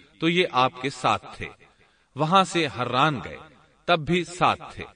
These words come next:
پھر مصر کی طرف ہجرت کی تو بھی لوط علیہ السلام ان کے ساتھ تھے۔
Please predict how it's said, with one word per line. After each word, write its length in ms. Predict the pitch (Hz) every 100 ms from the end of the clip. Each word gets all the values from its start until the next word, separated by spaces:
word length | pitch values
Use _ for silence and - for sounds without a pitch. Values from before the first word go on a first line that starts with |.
| _ _ _ -
پھر 200 | 190 180
مصر 360 | 143 165 -
کی 160 | 165 185
طرف 380 | 151 143 139 -
ہجرت 400 | 120 135 135 139
کی 140 | 123 139 - -
تو 160 | 175 180
بھی 240 | 160 170
لوط 320 | 139 160 165
علیہ 180 | 135 123
السلام 480 | 117 - 113 117 117 120 113
ان 140 | 160 151
کے 140 | -
ساتھ 340 | 139 147 90 -
تھے۔ 140 | -